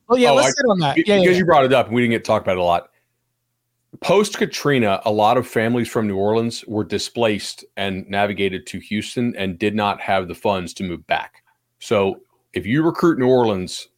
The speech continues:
Speaker 2: in many cases, you also recruit Houston. So, like, that's a major market that that staff has already recruited, like, for a long time at Tulane. So if it works at Houston, it's probably because, like, they don't need to go establish relationships in the city of Houston.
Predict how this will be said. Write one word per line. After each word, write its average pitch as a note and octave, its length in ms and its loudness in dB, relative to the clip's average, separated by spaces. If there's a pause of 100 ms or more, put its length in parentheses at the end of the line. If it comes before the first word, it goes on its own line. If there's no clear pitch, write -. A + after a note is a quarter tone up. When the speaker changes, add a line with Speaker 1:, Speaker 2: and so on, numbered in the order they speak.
(140)
Speaker 2:
in G2+ 280 0
many B2 220 2
cases, G2 420 -2
you G#2+ 140 -2
also G#2 300 0
recruit G2 480 -4 (260)
Houston. - 460 -4
So, - 120 -6
like, F2+ 120 0
that's A#2 220 0
a D#3 40 0
major A2 460 0
market G2 420 -2 (460)
that - 160 -6
that G2+ 200 0
staff F#2+ 460 -2
has F2+ 200 -6
already G2+ 340 -2
recruited, F#2 420 -6
like, F2 160 -4
for G2 140 -4
a F2 40 -2
long F2 220 -2
time F#2 220 -4
at F2 160 -4
Tulane. G#2+ 360 -4
So - 220 -4
if D#3 180 0
it C#3+ 120 0
works A2 500 -2
at D3 140 0
Houston, D#3+ 440 -4 (640)
it's B2 160 -2
probably D3 300 0
because, A2+ 380 -2
like, F#2+ 160 -2 (760)
they E3 80 2
don't G#3 100 4
need G3+ 100 4
to D#3+ 60 -4
go D#3 100 4
establish B2+ 500 0
relationships G2 680 -4
in F2 80 -8
the E2 60 -8
city F2 200 -4
of D#2+ 80 -10
Houston. - 420 -10